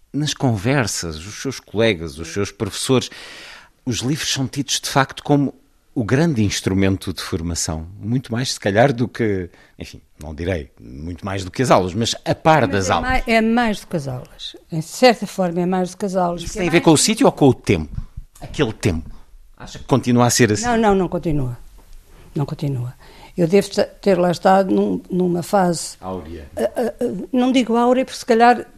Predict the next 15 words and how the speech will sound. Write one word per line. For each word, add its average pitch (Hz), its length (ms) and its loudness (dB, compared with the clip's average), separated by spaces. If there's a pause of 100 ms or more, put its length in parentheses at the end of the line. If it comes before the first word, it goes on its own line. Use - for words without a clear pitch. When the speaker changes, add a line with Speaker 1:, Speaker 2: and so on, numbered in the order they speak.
Speaker 1:
Para 110 100 -10
Speaker 2:
trinta 262 260 6
Speaker 1:
trás. 254 260 12
Speaker 2:
anos, 233 140 4
anos 233 300 6
Speaker 1:
Mais. 208 120 -2
Speaker 2:
ainda 190 120 4
era 190 160 8
melhor. 170 320 2 (420)
Ahm, 175 880 2 (420)
mas 185 420 4
numa 190 180 2
fase 208 300 -2
muito 202 300 2
boa. 147 400 -2